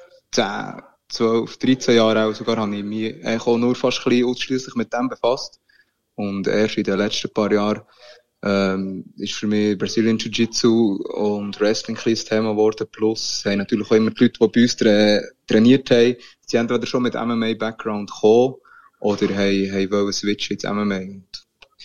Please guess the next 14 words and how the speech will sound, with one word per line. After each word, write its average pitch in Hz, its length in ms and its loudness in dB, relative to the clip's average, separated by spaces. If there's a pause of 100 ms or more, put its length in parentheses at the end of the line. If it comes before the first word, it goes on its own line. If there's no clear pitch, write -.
(500)
und 101 240 -10
nah 107 200 4
dies 117 180 0
nah 120 180 4
sind 110 200 -4
wir 107 40 -4
so 117 120 -6
ein - 60 -10
bisschen 117 140 0
in 107 60 0
einer 104 100 -2
Transition 110 680 -4
von, 101 260 -4
von, - 160 -12